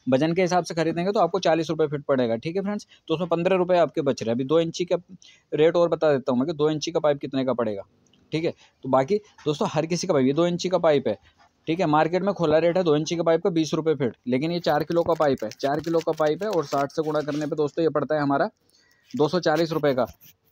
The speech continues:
ठीक है, यानी कि बारह रुपये फिट। तो ये बारह रुपये फिट पड़ेगा जब आप किलो के रेट में खरीदना चाहेंगे, वजन से खरीदना चाहेंगे, ठीक है। अगर फिट के हिसाब से खरीदना चाहेंगे आप तो दोस्तों ये आपको पड़ेगा बीस रुपये फिट,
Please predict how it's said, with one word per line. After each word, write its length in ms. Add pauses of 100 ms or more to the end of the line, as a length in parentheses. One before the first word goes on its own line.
ठीक 140
है, 80 (180)
यानी 200
कि 260
बारह 260
रुपये 240
फिट। 180 (400)
तो 80
ये 120
बारह 260
रुपये 200
फिट 160
पड़ेगा 360
जब 160
आप 180 (180)
किलो 220
के 100
रेट 160
में 120
खरीदना 340
चाहेंगे, 260
वजन 280
से 120
खरीदना 380
चाहेंगे, 360 (320)
ठीक 120
है। 160
अगर 220 (100)
फिट 140
के 80
हिसाब 220
से 100
खरीदना 260
चाहेंगे 320
आप 140 (400)
तो 80
दोस्तों 280
ये 60
आपको 260
पड़ेगा 340 (280)
बीस 200
रुपये 220
फिट, 240